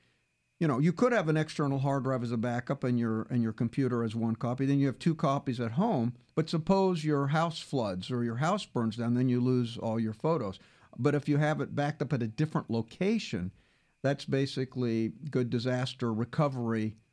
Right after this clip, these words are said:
best practices. So you want it backed up at a different location. So the cloud backup gives you a different location. That's really very good. Now you need some way to organize your photos. Now, I personally loved using Picasa to do that. That was a,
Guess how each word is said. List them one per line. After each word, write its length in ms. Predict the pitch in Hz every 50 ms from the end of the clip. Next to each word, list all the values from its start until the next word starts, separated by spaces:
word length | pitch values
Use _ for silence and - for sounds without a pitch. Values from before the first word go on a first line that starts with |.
| _ -
best 300 | 107 120 143 135 - -
practices. 680 | - - 175 180 185 - - 135 123 - 98 101 107 -
So 120 | - 127
you 140 | 127 131 127
want 240 | 131 131 131 131 123
it 140 | - 113
backed 260 | 110 131 131 131 - 135
up 120 | 120 -
at 100 | 117 98
a 40 | 113
different 320 | 107 143 151 - 147 -
location. 480 | - 117 113 - 123 117 113 - 127 120
So 140 | - - 120
the 100 | 107 113
cloud 460 | 117 - - 143 160 208 240 208 147
backup 400 | 123 117 110 110 - 120 107 -
gives 220 | 127 135 123 -
you 100 | 135 123
a 40 | 120
different 260 | 107 117 127 123 -
location. 500 | - 117 110 - 135 127 127 123 - 104
That's 240 | 110 113 110 - -
really 200 | 117 110 113 113
very 280 | 98 110 110 104 107 104
good. 260 | 104 127 123 104 95 - _ _ - - - _ _ _ _ _ -
Now 120 | - 175 202
you 160 | 220 214 208
need 160 | 190 185 156
some 200 | - 185 175 165
way 100 | 156 147
to 80 | 131 127
organize 580 | - 139 139 139 131 131 123 120 113 117 110
your 80 | 120 104
photos. 440 | - - 127 120 117 110 107 107 120
Now, 180 | 127 135 139
I 80 | 165 147
personally 520 | 143 - 202 220 220 - - 151 143 139
loved 260 | 131 135 135 131 123
using 280 | 123 131 120 127 123 110
Picasa 640 | - - 104 - - 143 127 123 131 - - 104 98
to 80 | 98
do 220 | 95 87 104 98 92
that. 200 | 87 87 87 -
That 200 | 113 123 120 92
was 180 | 123 117 107
a, 80 | 107 87